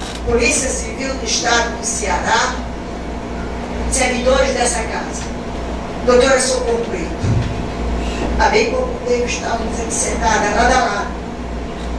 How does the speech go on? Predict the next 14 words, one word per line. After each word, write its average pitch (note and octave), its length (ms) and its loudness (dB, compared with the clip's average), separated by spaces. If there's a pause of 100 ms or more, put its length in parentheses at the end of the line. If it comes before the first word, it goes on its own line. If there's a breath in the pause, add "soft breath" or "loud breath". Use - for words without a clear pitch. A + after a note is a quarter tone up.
(800)
poejando, B3+ 920 4
lutando. C#4 920 2 (1120)
Muitas E4 560 4
pedras, C#4 480 4
como - 180 -4
diz - 220 -4
Mário A#3 280 4
Quintana, A#3+ 440 -2
existiram, A#3+ 680 -2
existem. - 500 0 (580)
Eu G#3+ 80 4
tenho B3 180 4
certeza B3 540 0
que - 120 -4